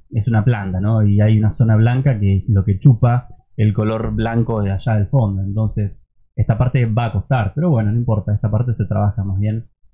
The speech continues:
a mano, ¿sí? A mano alzada. Listo. Yo creo que ahí puede andar bien la selección. El resto va a ser cuestión de ser artista del pincel. Así que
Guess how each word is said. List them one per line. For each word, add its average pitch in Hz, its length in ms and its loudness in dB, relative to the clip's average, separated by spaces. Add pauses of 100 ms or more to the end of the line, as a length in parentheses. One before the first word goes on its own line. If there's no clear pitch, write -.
(140)
a 101 80 -2
mano, 92 380 -2
¿sí? 117 240 -4
A 98 60 0
mano 98 200 -2
alzada. 90 480 -8 (560)
Listo. 117 400 -2 (400)
Yo 131 120 -2
creo 123 180 2
que 113 80 -2
ahí 131 280 4
puede 117 220 0
andar 110 240 2
bien 127 160 2
la 107 80 0
selección. 170 580 -2
El 110 120 2
resto 120 300 0
va 107 100 2
a 98 40 0
ser 117 180 -2
cuestión 107 380 0
de 113 280 0 (840)
ser 117 320 2
artista 107 540 0
del 101 140 2
pincel. 98 540 -6
Así 107 240 -8
que 107 320 -4